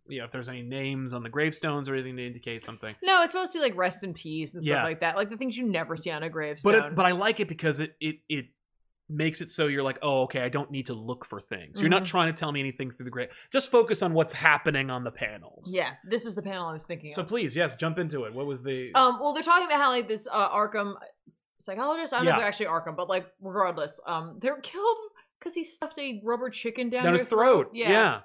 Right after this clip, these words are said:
Speaker 2: Which I was like, terrible.
Speaker 1: Right,
Speaker 2: Kinda like
Speaker 1: gross.
Speaker 2: what Ash tries to do to, to Ripley.
Speaker 1: <laughs> Yeah.
Speaker 2: But then, like, 'cause Jason, while he's doing this, is listening to, like, a news broadcast in his helmet, and so, like, when his helmet gets pulled off, it's still broadcasting it.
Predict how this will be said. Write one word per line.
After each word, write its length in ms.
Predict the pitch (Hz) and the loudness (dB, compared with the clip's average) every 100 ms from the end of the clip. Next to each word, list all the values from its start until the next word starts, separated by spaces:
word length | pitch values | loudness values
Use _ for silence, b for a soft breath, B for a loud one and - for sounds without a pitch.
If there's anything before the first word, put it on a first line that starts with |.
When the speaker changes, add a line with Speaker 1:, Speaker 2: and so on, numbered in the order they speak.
| - | -14
Speaker 2:
Which 100 | - | -10
I 80 | 208 | -8
was 120 | 202 | -4
like, 260 | 208 190 _ _ _ _ | -4 -4 _ _ _ _
terrible. 480 | 254 254 170 165 175 | -6 -6 -4 -8 -2
Speaker 1:
Right, 320 | 202 226 156 135 | 6 8 6 4
Speaker 2:
Kinda 160 | 294 | 6
like 120 | 175 | 6
Speaker 1:
gross. 80 | 214 | 6
Speaker 2:
what 120 | 247 | 2
Ash 300 | - 196 214 | 4 4 4
tries 240 | - 220 - | -2 -4 -4
to 60 | |
do 220 | 190 202 202 | -6 -4 0
to, 240 | 196 185 | 0 0
to 120 | 190 | -4
Ripley. 380 | 185 190 226 226 - | -6 -4 -4 -6 -8
Speaker 1:
<laughs> 60 | |
Yeah. 420 | 156 139 214 - 202 | -4 2 2 4 6
Speaker 2:
But 180 | 294 294 | 8 8
then, 180 | 294 | 6
like, 160 | 294 262 | 6 4
'cause 220 | 285 262 | 4 0
Jason, 340 | - 359 403 381 | 0 0 2 2
while 140 | 349 | 2
he's 140 | 302 | 2
doing 220 | 254 262 285 | -2 -2 -2
this, 140 | 294 | -8
is 140 | 240 | -8
listening 580 | 214 226 226 269 254 254 | -4 -4 -2 -2 -2 -2
to, 120 | 247 226 | -2 -2
like, 100 | 190 | -2
a 40 | |
news 200 | 180 190 | -4 -6
broadcast 540 | 208 247 254 285 277 - | 0 0 0 -2 -2 -4
in 80 | 220 | -6
his 120 | 208 | -4
helmet, 400 | 170 214 254 254 | -2 0 0 0
and 140 | 208 214 | -4 -2
so, 80 | |
like, 120 | 226 208 | -2 0
when 80 | |
his 100 | 214 | -4
helmet 240 | 202 202 214 | -4 -4 -2
gets 140 | 233 | -4
pulled 180 | 233 233 | -2 -2
off, 160 | 233 233 | -2 -2
it's 220 | 185 160 | -8 -8
still 180 | - 220 | -2 -2
broadcasting 760 | 185 165 175 233 240 247 294 | -2 -4 -4 0 -2 -2 -6
it. 180 | 294 302 | -2 -4